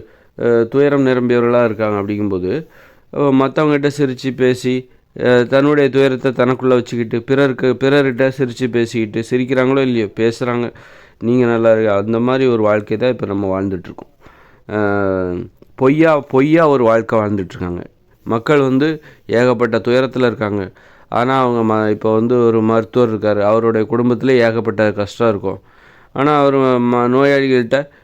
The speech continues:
"நீங்க என்ன செய்றீங்க?" மே-, நோயாளிகளோட உடம்ப, உடம்புல உள்ள நோயை குணப்படுத்துறதுக்காக அவரு, அவர்கிட்ட வந்து விசாரிக்கிறாரு.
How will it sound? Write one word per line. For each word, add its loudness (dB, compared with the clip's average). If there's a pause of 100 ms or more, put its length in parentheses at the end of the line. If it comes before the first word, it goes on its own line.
"நீங்க 0
என்ன 2
செய்றீங்க?" 0
மே-, 2
நோயாளிகளோட 2
உடம்ப, 2 (200)
உடம்புல 2
உள்ள 2
நோயை 2
குணப்படுத்துறதுக்காக -4 (360)
அவரு, 2 (120)
அவர்கிட்ட 2
வந்து 0
விசாரிக்கிறாரு. 0